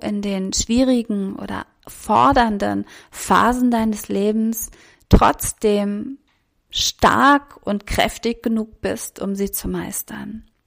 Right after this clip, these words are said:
Ja, und wenn du Fragen hast, ähm, oder Ideen oder Anregungen, dann melde dich gerne. Schreib mir gerne an sunita at sunitaelas punkt de. Ich freue mich wirklich über all deine Kommentare und über das, was du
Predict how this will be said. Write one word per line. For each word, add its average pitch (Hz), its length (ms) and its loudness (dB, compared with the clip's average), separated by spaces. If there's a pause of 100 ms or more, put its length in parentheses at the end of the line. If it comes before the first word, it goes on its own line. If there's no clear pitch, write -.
(680)
Ja, 302 80 4
und 262 100 8
wenn 233 120 6
du 214 60 4
Fragen 208 540 0
hast, - 520 -2
ähm, 202 460 -6
oder 208 140 0
Ideen 202 480 2
oder 202 240 0
Anregungen, 208 640 0
dann 202 200 0
melde 208 400 2
dich - 260 -10
gerne. - 360 -12
Schreib - 300 0
mir 214 200 -2
gerne 185 380 -6
an 190 160 -4
sunita 214 420 -2
at - 180 -4
sunitaelas 208 800 -4
punkt 233 340 -4
de. 233 340 -2 (440)
Ich 208 140 -4
freue 208 220 2
mich 233 220 0
wirklich 208 440 -6
über 202 320 -2 (500)
all 226 440 6
deine 214 400 2
Kommentare 202 960 -2
und - 220 -6
über 190 300 -6
das, - 320 -4
was 196 200 -6
du 196 380 -2